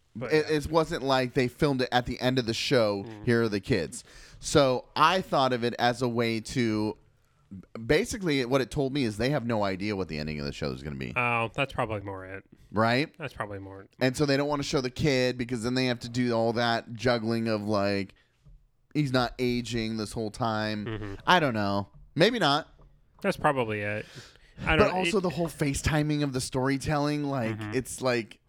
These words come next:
Speaker 1: That gets back to my technology thing.
Speaker 2: Yeah.
Speaker 1: Um, the, the other thing that really annoyed me is the laugh tracks.
Speaker 2: Oh.
Speaker 1: Over the t-,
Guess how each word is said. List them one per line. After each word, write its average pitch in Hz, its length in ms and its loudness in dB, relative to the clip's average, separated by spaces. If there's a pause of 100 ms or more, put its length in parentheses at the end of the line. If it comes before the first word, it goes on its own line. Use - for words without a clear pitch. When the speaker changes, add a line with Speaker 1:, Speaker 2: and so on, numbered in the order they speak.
Speaker 1:
That 190 120 -4
gets 190 160 -2
back 151 180 0
to - 60 -8
my 113 100 -4
technology 110 580 -6
thing. 104 360 -10
Speaker 2:
Yeah. 170 520 -6 (240)
Speaker 1:
Um, 117 640 -2 (500)
the, 143 640 -6 (100)
the 135 120 -2
other 156 160 0
thing 151 180 -4
that 135 140 -2
really 123 240 0
annoyed 113 320 -4
me 117 300 -2
is 113 560 -4 (1600)
the 160 200 -2
laugh 147 320 -4
tracks. - 680 -10 (1040)
Speaker 2:
Oh. 113 600 0
Speaker 1:
Over 151 220 0
the 147 120 0
t-, - 340 -10